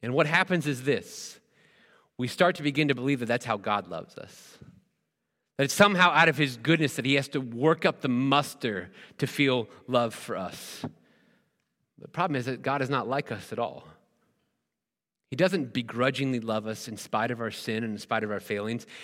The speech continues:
He is fully aware of our sin. He knows it all, and his love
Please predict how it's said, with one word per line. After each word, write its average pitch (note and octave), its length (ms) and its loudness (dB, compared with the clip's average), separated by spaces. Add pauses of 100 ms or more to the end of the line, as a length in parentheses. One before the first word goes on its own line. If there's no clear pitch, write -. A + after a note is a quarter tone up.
(120)
He D#3 180 0
is - 160 -4
fully F3 640 -2
aware B2 500 0
of A#2 220 -6
our G#2+ 140 -4
sin. A2+ 280 -6
He A#2+ 140 -4
knows C#3+ 400 0
it C#3 180 -2
all, A#2+ 300 0 (240)
and A2 120 -8
his A2+ 160 -6
love B2+ 380 0